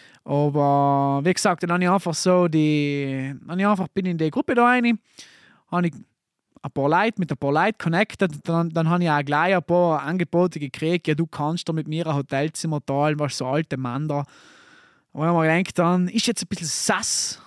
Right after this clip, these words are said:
um wieder bei der, beim Jugendslang zu bleiben, weil wir müssen ein bisschen die Jungen ansprechen da. <laughs> Und dann hab ich eigentlich einmal zwei Monate nichts getan, weil ich mir gedacht hab,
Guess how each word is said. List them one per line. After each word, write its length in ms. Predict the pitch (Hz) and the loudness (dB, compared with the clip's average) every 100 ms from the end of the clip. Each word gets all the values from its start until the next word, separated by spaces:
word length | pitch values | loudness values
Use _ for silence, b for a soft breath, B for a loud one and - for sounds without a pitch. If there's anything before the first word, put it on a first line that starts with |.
| - | -6
um 160 | 165 | -2
wieder 400 | 175 175 165 156 151 | 0 0 -2 -4 -4
bei 100 | 147 | -4
der, 280 | 139 135 139 | -2 -4 -4
beim 160 | 143 | -4
Jugendslang 600 | 151 196 190 - 165 165 180 | 0 0 0 -2 0 0 -2
zu 100 | 156 | -4
bleiben, 340 | 156 147 170 | 0 0 0
weil 80 | 151 | -2
wir 80 | 147 | -2
müssen 240 | 156 151 | -4 -4
ein 80 | 143 | -8
bisschen 300 | 165 160 147 | -8 -10 -6
die 100 | 151 | -2
Jungen 300 | 160 180 175 | -2 -2 -4
ansprechen 560 | 180 - 170 180 175 | -6 -8 -8 -8 -6
da. 160 | 170 175 B B B B B B B B - | -6 -6 B B B B B B B B -6
<laughs> 100 | 160 - - 226 175 B B B B B B B _ _ _ _ _ _ - - _ | -4 -4 -2 -2 -2 B B B B B B B _ _ _ _ _ _ -20 -20 _
Und 580 | 196 185 185 180 175 185 | 2 4 6 4 4 2
dann 80 | |
hab 100 | 190 | 4
ich 80 | 220 | 4
eigentlich 480 | 208 262 277 240 - | 4 4 2 0 2
einmal 280 | 196 208 202 | 2 2 2
zwei 240 | - 190 | 0 2
Monate 240 | 240 233 180 | 4 2 2
nichts 200 | 214 - | 0 0
getan, 440 | 240 233 247 294 | 0 6 6 4
weil 200 | 233 170 | 2 2
ich 60 | 170 | 2
mir 100 | 165 | 2
gedacht 340 | 160 190 - | 4 2 2
hab, 140 | 170 | 0